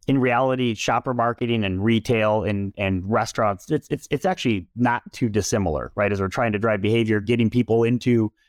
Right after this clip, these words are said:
doors or restaurants or, you know, see, it, it's similar. I remember back in the day, we, I,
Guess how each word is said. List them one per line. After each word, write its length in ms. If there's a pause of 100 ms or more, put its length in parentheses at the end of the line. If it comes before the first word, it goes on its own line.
(160)
doors 640
or 80
restaurants 800
or, 180
you 120
know, 120
see, 220 (360)
it, 120
it's 200
similar. 420 (720)
I 60
remember 300
back 320
in 60
the 60
day, 180
we, 280
I, 140